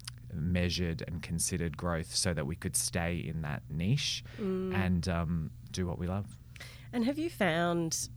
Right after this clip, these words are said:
Speaker 2: I mean, I guess it's a bit of a stereotype, you know, that creative people aren't necessarily great at <laughs> anything else.
Speaker 1: <laughs>
Speaker 2: Um, that is a huge stereotype, obviously. But yeah, I guess I've found from some conversations that I've had with people of various disciplines that,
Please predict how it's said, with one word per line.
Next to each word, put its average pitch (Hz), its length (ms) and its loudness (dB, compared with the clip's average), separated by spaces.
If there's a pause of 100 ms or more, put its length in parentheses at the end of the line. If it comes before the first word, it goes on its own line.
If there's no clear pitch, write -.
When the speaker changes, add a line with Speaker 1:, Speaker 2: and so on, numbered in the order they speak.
Speaker 2:
I 185 60 0
mean, 165 140 4
I 170 80 4
guess 175 220 0
it's - 160 -2
a 196 40 2
bit 147 140 6
of 151 100 8
a - 80 0
stereotype, 143 960 2 (120)
you 160 80 2
know, 131 120 4 (340)
that - 220 -4
creative 139 600 2
people 127 460 2
aren't 120 160 -2
necessarily 135 600 2
great 135 320 2
at - 260 -4
<laughs> - 560 8
anything 160 320 6
else. 151 380 8
Speaker 1:
<laughs> 127 420 8
Speaker 2:
Um, 180 440 12 (420)
that 170 200 12
is 151 140 6
a 165 60 4
huge 147 200 6
stereotype, 135 520 2
obviously. 143 340 6
But 147 320 8
yeah, 208 180 12
I 170 100 12
guess 202 200 8
I've 220 140 10
found 165 280 8
from 151 200 4
some 165 160 4
conversations 151 720 2
that 143 100 2
I've 131 160 2
had 131 240 0
with 131 260 -4
people 131 380 2
of 131 100 0
various 127 460 0
disciplines 131 600 -4
that, 127 200 0